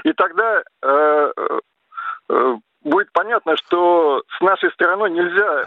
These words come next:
э, так обращаться, как они обращаются последние годы. Вот это, это вообще кошмар какой-то творится.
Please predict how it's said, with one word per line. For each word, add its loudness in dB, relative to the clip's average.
э, -2
так 0
обращаться, -2
как -2
они 0
обращаются 0
последние -2
годы. -2
Вот -2
это, 0
это 0
вообще 0
кошмар -2
какой-то -4
творится. -2